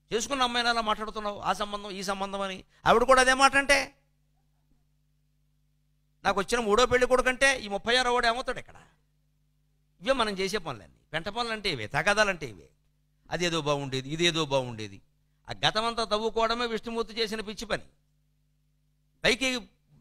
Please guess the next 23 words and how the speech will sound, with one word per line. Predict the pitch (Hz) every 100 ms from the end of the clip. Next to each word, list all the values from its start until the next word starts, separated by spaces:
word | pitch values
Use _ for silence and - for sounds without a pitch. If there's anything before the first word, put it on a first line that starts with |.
| - -
భవిష్యత్తు | 170 254 311 285
గురించి | 247 262 262
భయపడడం | 233 247 254 226 240
ఉందే, | 214 175 240 247 _ _
అది | 175 262
బ్రహ్మదేవుడు | 175 202 262 277 269
చేసిన | 247 226 226
పిచ్చి | 175 - -
పని. | 80 - _ _ _ _ _ _ _ _ _
ఈ | 113
రెండిటి | 110 147 220 254 220
వల్ల | 196 190 190
శివుడు | - 165 156
దొరకడు. | 123 135 - 80 - _ _ _ 107
నిన్నటి | 147 170 147
జ్ఞాపక, | 120 156 165 165 160
నిన్నటి | 143 156 165 147
పూజా | 135 165 175 185
ద్రవ్యాలు | 170 175 165 165 160
తొలగిస్తే | 139 156 190 185 151 180
గాని | 160 160 147
శివలింగం | 151 160 170 165 156
కనపడనట్టే, | 143 139 131 120 107 - 147